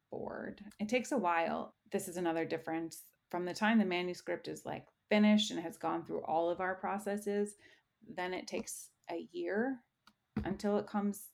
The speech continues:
out into the world. But all the stuff leading up to having the final manuscript can also take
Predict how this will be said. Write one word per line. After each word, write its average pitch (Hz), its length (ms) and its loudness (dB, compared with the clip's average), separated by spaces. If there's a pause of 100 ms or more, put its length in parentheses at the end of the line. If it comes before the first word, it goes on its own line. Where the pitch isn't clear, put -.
(200)
out 175 240 -2
into 196 240 -8
the 185 100 -4
world. 190 460 0 (380)
But 180 240 2
all 170 140 4
the 180 100 -2
stuff 175 400 -4
leading 175 300 0
up - 180 -8
to 226 120 0
having 208 260 6
the 208 120 6
final 214 260 6
manuscript 214 680 6
can 185 160 -4
also 156 340 -4
take - 460 -6